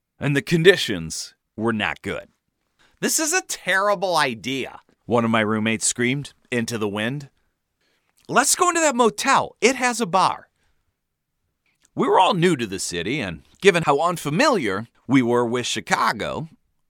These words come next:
my roommates were ready to enter the first place with shelter. "No," I dissented. "Trust me. There's a basement bar not three blocks away. And it's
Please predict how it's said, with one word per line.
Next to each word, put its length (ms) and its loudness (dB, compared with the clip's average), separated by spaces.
my 120 -4
roommates 440 0
were 140 0
ready 500 0
to 100 -6
enter 260 0
the 100 -6
first 340 -4
place 460 -6
with 160 -8
shelter. 520 -8
"No," 280 2
I 140 -6
dissented. 640 -10
"Trust 520 -4
me. 280 -12
There's 340 -2
a 60 0
basement 640 -4
bar 500 -2
not 360 -6
three 300 -6
blocks 420 -2
away. 420 -6
And 440 -4
it's 220 -4